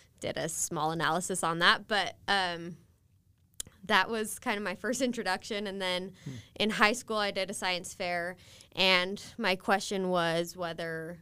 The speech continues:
Speaker 1: um, expired antibiotics would still have some potency or if they
Speaker 2: Oh,
Speaker 1: would have
Speaker 2: wow.
Speaker 1: lost potency, um, after the expiration date. And, you know, I, I,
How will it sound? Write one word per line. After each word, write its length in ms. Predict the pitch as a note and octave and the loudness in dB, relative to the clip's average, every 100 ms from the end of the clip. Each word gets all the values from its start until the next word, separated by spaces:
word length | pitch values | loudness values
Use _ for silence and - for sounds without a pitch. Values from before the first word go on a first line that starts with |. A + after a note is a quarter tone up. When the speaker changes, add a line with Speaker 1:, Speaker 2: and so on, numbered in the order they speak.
| - | -10
Speaker 1:
um, 340 | - E3 D#3 D#3 | -4 -2 -2 -4
expired 720 | F3+ - - F3+ F3+ F3+ F3 - | -6 -6 2 4 6 4 2 -2
antibiotics 1000 | F#3+ E3+ E3 F3 F3+ F3 D3 - - - - | -4 -2 -2 2 4 4 0 -6 -10 -10 -8
would 360 | F#3 E3+ D#3+ | -4 -4 -4
still 460 | - - F3+ D#3+ D#3+ | -4 0 0 2 0
have 380 | D#3+ E3 D3 E3 | -2 -4 -4 -4
some 220 | D#3 E3+ | -4 -4
potency 520 | G3 - - - C#3 | -4 -4 -6 -8 -6
or 60 | D#3+ | -6
if 100 | - | 0
they 120 | E3+ | 2
Speaker 2:
Oh, 20 | |
Speaker 1:
would 80 | B2+ | 2
have 80 | - | 2
Speaker 2:
wow. 80 | D#3 | 2
Speaker 1:
lost 300 | F3 F3 - | 2 0 -4
potency, 600 | E3+ E3 D#3+ F#3 E3 E3 - - - - - | -6 -6 -4 -4 -4 -8 -14 -20 -20 -20 -6
um, 460 | - A2 G#2 - F3 - | 0 0 0 -4 -10 -2
after 420 | - E3+ - E3+ - | 0 0 0 -8 -8
the 200 | - A3+ | -4 0
expiration 760 | - A#3+ - F#3+ E3+ F3+ - E3 | 0 -4 -6 -4 -4 -4 -8 -8
date. 280 | - A#1+ - _ _ _ | -10 -10 -12 _ _ _
And, 640 | F#3+ F#3+ F3 E3+ E3 F3+ - - - - - - _ _ _ | 2 4 6 4 2 -2 -6 -12 -20 -20 -20 -20 _ _ _
you 100 | A#3+ | 6
know, 80 | B3 | 8
I, 220 | G#3+ G#3+ - - - | 8 4 0 -8 2
I, 480 | G3+ G3 F#3+ F#3+ | 4 4 2 -2